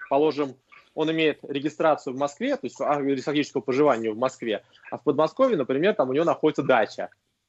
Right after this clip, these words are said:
Вот он там на неё щас сел и оттуда ездит. Вот в этом случае как бы возникает целый ряд вопросов. Как, собственно говоря, в целом перемещение из Подмосковья в Москву, потому что в одном случае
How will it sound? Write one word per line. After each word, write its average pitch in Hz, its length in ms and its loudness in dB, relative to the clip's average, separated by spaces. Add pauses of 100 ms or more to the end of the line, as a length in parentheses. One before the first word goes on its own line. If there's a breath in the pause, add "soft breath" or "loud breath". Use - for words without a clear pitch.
(140)
Вот 135 140 0
он 147 100 2
там 113 140 -4
на 123 60 -6
неё 123 160 -4
щас 127 240 -8
сел 254 200 2
и 240 140 -6
оттуда 165 280 0
ездит. 104 420 -4 (480 soft breath)
Вот 147 360 0
в 131 80 0
этом 220 260 2
случае 151 420 2
как 123 260 2
бы 113 180 0
возникает 131 420 -2
целый 175 140 2
ряд 170 120 -2
вопросов. 165 460 -4
Как, 175 120 2
собственно 165 220 -4
говоря, 175 140 4
в - 40 -16
целом 190 200 0
перемещение 151 480 -4
из - 60 -12
Подмосковья 151 580 0
в 113 80 -10
Москву, 147 340 -2
потому 143 260 -4
что 147 140 -8
в 135 60 2
одном 156 280 0
случае 113 460 -10